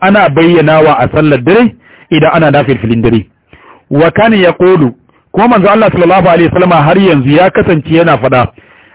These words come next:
"Al-jahiru bil Qur'ani kal jahiri bis sadaqa." Mutumin da ke bayyana karatun Al-Qur'ani karara,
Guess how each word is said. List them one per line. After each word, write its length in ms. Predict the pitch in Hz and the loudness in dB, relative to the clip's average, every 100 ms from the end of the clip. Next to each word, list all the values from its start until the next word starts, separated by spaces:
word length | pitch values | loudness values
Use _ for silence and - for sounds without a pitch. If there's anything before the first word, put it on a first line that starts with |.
| - | -4
"Al-jahiru 680 | 143 147 127 185 196 220 175 | -2 -2 0 0 2 2 2
bil 200 | 180 190 | 0 0
Qur'ani 800 | 170 - - 165 170 143 120 - | 0 -2 0 0 2 0 -2 -4
kal 160 | 165 156 123 | -2 -2 -2
jahiri 340 | 165 175 180 175 | 0 2 2 2
bis 160 | 143 113 143 | 0 -2 -2
sadaqa." 380 | 131 110 92 - _ _ _ _ _ | -2 -4 -8 -12 _ _ _ _ _
Mutumin 400 | 135 143 240 247 | -6 0 0 2
da 80 | 202 | 0
ke 240 | - 185 151 | 0 0 0
bayyana 480 | 131 208 220 214 175 | 0 0 2 0 -2
karatun 360 | 170 160 147 185 | -2 -2 0 -2
Al-Qur'ani 880 | 185 147 151 160 - 156 151 120 - | -2 -2 -2 -4 -2 0 0 -4 -4
karara, 460 | 180 180 180 175 | -2 0 0 -2